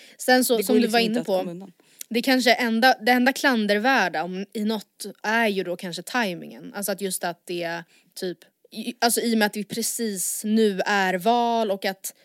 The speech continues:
Speaker 1: inte för att jag på rikt-, det är inte så att någon hade, alltså, eller vad vet jag, men jag har väldigt svårt att se att någon som satt i publiken och verkligen hade bestämt sig för att rösta K D plötsligt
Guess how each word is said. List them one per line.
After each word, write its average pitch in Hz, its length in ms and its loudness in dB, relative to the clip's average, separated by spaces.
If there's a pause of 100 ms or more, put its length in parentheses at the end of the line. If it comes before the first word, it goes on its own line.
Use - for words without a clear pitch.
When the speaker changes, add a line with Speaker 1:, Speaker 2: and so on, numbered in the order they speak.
(160)
Speaker 1:
inte 294 340 2
för 302 80 4
att 294 80 0
jag 254 240 0
på - 160 -4
rikt-, - 320 -6
det 233 120 -2
är - 20 2
inte 294 100 0
så 311 60 0
att 226 80 2
någon 226 600 0 (300)
hade, 202 440 -6 (100)
alltså, 220 360 -2
eller 214 200 -6
vad 208 400 0
vet 202 200 -4
jag, 208 420 -2
men 226 140 -2
jag 254 60 2
har 220 260 -4
väldigt 269 400 2
svårt 220 200 -6
att 196 80 -6
se 202 160 -4
att 196 100 -6
någon 233 320 -2
som 214 120 -8
satt 196 180 -10
i 190 40 -14
publiken 185 600 -6
och 214 300 -6
verkligen 208 300 0
hade 196 120 -6
bestämt 202 600 -2
sig 175 240 -4
för 170 120 -8
att 170 140 -8
rösta 180 320 -10
K 185 360 -12
D 190 260 -8 (260)
plötsligt 196 460 -10